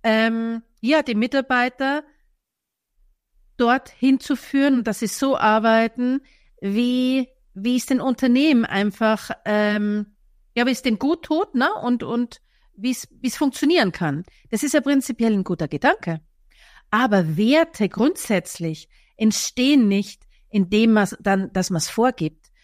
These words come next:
sondern sie entstehen durch die Mitarbeiter. Sie entstehen durchs Miteinander.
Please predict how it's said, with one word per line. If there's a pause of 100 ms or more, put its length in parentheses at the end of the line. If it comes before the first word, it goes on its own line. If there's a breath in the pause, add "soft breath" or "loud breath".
(120)
sondern
sie
entstehen (220 soft breath)
durch
die
Mitarbeiter. (360 soft breath)
Sie
entstehen
durchs
Miteinander.